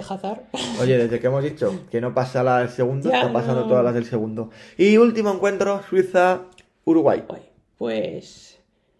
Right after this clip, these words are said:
Speaker 1: Yo creo que Fede Valverde aquí va a hacer de las suyas.
Speaker 2: Sí,
Speaker 1: Y
Speaker 2: sí, sí, o sea,
Speaker 1: Uruguay.
Speaker 2: Fede Valverde, Darwin Núñez,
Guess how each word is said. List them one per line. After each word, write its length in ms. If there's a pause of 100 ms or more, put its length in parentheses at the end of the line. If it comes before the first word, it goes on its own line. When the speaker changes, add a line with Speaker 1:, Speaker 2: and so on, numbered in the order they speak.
(180)
Speaker 1:
Yo 160
creo 100
que 100
Fede 200
Valverde 340
aquí 160
va 60
a 40
hacer 140
de 80
las 140
suyas. 500
Speaker 2:
Sí, 300
Speaker 1:
Y 300
Speaker 2:
sí, 160
sí, 80
o 40
sea, 200
Speaker 1:
Uruguay. 520
Speaker 2:
Fede 220
Valverde, 680
Darwin 380
Núñez, 580